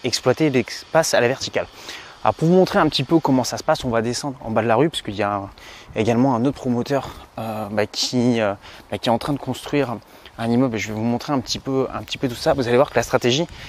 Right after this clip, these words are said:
est extrêmement intéressante. Donc ça, c'est quelque chose que vous, vous pouvez reproduire à votre niveau. Acheter,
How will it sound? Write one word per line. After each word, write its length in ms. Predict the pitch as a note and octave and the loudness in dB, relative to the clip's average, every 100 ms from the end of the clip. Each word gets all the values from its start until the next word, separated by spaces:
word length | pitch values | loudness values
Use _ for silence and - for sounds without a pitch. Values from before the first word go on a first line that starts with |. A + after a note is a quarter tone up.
| - - - | -18 -12 0
est 120 | A#2 | 4
extrêmement 600 | D3 - - C#3 D#3 F3+ - - - | 4 0 2 4 6 4 -2 -10 0
intéressante. 500 | C3+ C3+ A2+ - G2+ - - - - - - | 0 2 0 0 -6 -10 -18 -14 -14 -10 -2
Donc 160 | C3 - | 0 2
ça, 100 | A3 | 0
c'est 160 | - | 0
quelque 160 | C3+ B2 | -4 -2
chose 160 | G3 | -2
que 140 | - B2+ | 0 0
vous, 180 | C3+ F#3+ | 2 0
vous 140 | B2+ | -2
pouvez 240 | A#2 D3 | -2 2
reproduire 480 | E3 B2+ - A#2 D#3+ - - - - | 4 2 0 -2 -2 -4 -20 -14 -2
à 80 | A#2+ | 0
votre 200 | B2+ C3 | 0 2
niveau. 280 | C#3 B2 G#2 - - - - - - | 2 2 -2 -8 -20 -20 -20 -12 -2
Acheter, 500 | C3+ C#3 - E3+ D#3+ | 0 0 2 2 2